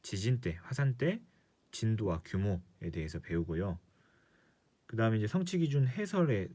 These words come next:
써져 있는 내용은 대륙 이동설은 대륙은 정지된 것이 아니라 과거부터 계속 움직여 왔음을 백인어가 제시한 여러 증거를 근거로 설명한다. 화산대와 지진대의 분포가 판의 경계와 일치한다는 정도만 다루고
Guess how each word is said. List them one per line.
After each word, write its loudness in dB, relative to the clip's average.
써져 -2
있는 0
내용은 0
대륙 6
이동설은 4
대륙은 4
정지된 0
것이 0
아니라 0
과거부터 -4
계속 -2
움직여 2
왔음을 0
백인어가 2
제시한 2
여러 0
증거를 2
근거로 0
설명한다. -2
화산대와 2
지진대의 0
분포가 -2
판의 0
경계와 2
일치한다는 2
정도만 0
다루고 2